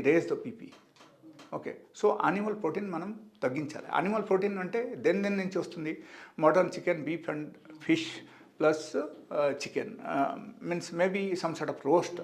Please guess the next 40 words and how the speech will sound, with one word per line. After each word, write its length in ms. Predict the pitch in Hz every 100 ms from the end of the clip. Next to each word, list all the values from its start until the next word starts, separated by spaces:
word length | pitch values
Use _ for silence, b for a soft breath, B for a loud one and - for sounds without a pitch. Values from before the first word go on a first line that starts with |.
| 143
or, 100 | 143
uh, 320 | 139 - 147 127 131 135 147
um, 340 | - - - 92
uh, 460 | - - - 139
like 140 | 156 156 143
any 120 | 156
other 140 | 143 143 131
items 300 | 131 147 135
which 140 | 131 139
is 40 | -
prepared 280 | 135 139 -
by 60 | - 104
the 60 | - -
chicken 240 | 147 147 135
or 40 | 123 110
mutton. 220 | - - B B B B -
So 140 | 226 180
ఈ 20 | 226 185
ఐటమ్స్ 300 | 196 214 214 202
కూడా 140 | 240
అన్నీ 140 | 190 202
మనం 140 | 185 240 - -
తగ్గించాలి. 500 | 139 131 117 - - b b b b - 185
ఇ-, 360 | 190 - 170
ఇది 140 | 180 247 160
తగ్గించి 420 | 151 190 - 233 269 - - _ _ _ - 160
మిల్క్ 220 | 240 226 170
ఇంటేక్ 300 | 160 202 175
మీరు 120 | 160 160 135
తగ్గించారంటే 640 | 131 160 151 135 123 247 262 - - -
హండ్రెడ్ 280 | 156 160 -
పర్సెంట్ 260 | 143 214 190
మీ 60 | 147
బీపీ 220 | 123 113 - -
నార్మలైజ్ 480 | 113 113 - - - -
అవుతుంది. 280 | _ _ _ _ _ _ _ _ _ _ 170 156
Okay, 160 | 247 247 -
so 40 | 170 147
this 120 | 170
is 40 | 214